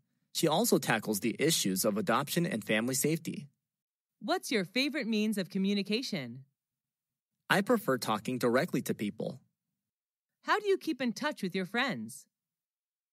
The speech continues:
Speaker 1: I'm so busy that I don't often hang out with friends, so I usually get in touch with them using social networks or phone.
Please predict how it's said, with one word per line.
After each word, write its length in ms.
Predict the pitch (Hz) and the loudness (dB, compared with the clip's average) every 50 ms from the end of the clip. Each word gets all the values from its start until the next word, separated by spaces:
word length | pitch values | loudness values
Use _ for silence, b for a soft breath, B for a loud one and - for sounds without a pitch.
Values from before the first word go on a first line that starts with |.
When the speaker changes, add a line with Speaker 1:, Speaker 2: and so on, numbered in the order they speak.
| _ _ _ _ _ _ _ _ - | _ _ _ _ _ _ _ _ -2
Speaker 1:
I'm 100 | 143 143 | 0 2
so 240 | 143 - 196 220 214 | 4 4 4 4 4
busy 340 | 180 160 156 143 - 117 | 4 4 2 4 2 0
that 140 | 101 113 110 | 2 2 2
I 120 | 110 107 107 | 2 2 2
don't 240 | 101 - 151 175 | 2 2 2 2
often 260 | 165 151 143 139 127 104 | 2 0 -2 -4 -6 -6
hang 240 | 107 127 131 123 | -6 -4 -2 -2
out 140 | 120 120 104 | -2 -2 -2
with 100 | 95 107 | -4 -8
friends, 500 | - - 143 143 120 98 - - - - - _ _ | -6 -4 -2 -2 -2 -2 -4 -6 -8 -12 -14 _ _
so 160 | - - 139 | -4 -2 0
I 60 | 143 | 0
usually 400 | 135 135 185 233 226 220 185 147 | 2 2 2 2 2 2 2 2
get 120 | 123 135 123 | 2 2 0
in 80 | 113 | 0
touch 280 | 101 - 190 220 214 - | 0 -2 -2 -2 -2 -4
with 140 | - - - | -6 -4 -2
them 180 | 107 110 120 | -2 -2 -2
using 240 | 120 113 95 - 104 | -2 -2 -2 -4 -2
social 340 | 101 - 147 151 143 - - | -2 0 0 0 0 -2 0
networks 480 | 123 160 175 - 185 - - - - - | 0 0 0 -2 -4 -8 -8 -10 -6 -4
or 100 | - 120 | -2 -4
phone. 400 | - - 139 143 135 107 - - | -2 0 0 0 0 0 -2 -6